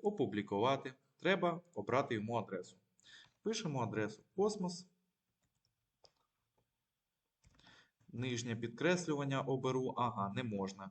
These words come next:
Нижнє підкреслювання, тире можна. І прізвище англійською моє, наприклад. Дивіться, йде перевірка на те, чи є співпадіння. Можуть бути співпадіння. От, наприклад, якщо я приберу.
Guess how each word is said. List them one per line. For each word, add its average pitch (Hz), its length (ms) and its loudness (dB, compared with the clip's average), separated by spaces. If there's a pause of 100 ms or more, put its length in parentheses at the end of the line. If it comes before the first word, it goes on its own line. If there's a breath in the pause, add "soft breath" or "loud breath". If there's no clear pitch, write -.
Нижнє 101 300 -6
підкреслювання, 98 800 -6
тире 101 420 0
можна. - 400 -14
І 208 120 -4
прізвище 117 560 -4
англійською 95 680 -8
моє, 95 260 -4
наприклад. 95 560 -8 (2000 loud breath)
Дивіться, 110 380 0
йде 117 240 4
перевірка 120 580 0
на 101 160 -2
те, 117 320 4
чи 107 420 0 (120)
є 123 160 2
співпадіння. 110 1000 -2
Можуть 143 320 2
бути - 280 -2
співпадіння. 110 880 -2 (480 loud breath)
От, 110 160 -2
наприклад, 104 460 0
якщо 101 240 -2
я 101 100 0
приберу. 131 440 2